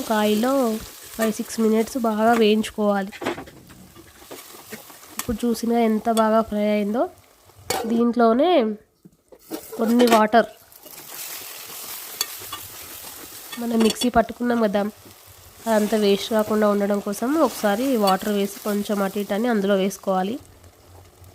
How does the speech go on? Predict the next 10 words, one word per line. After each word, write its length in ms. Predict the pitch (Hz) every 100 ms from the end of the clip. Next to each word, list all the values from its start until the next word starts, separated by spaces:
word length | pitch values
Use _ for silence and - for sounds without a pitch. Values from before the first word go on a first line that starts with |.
| - - - - - - - - - - - - - - - - - - _ - - -
అలాగే 260 | 202 214 262 254
చాలామందికి 600 | 214 202 220 226 226 233 220
ఇందులో 200 | 214 220
పులుపు 260 | 208 214 226 208
నచ్చదు, 400 | 208 202 202 330 -
కానీ 180 | 226 247 220
కొంచెం 460 | 220 220 - 240 233
చింతపండు 500 | - 208 220 233 220 214
రసం 360 | - 220 214 220 214 185
వేసుకోవాలి, 520 | 202 - 208 202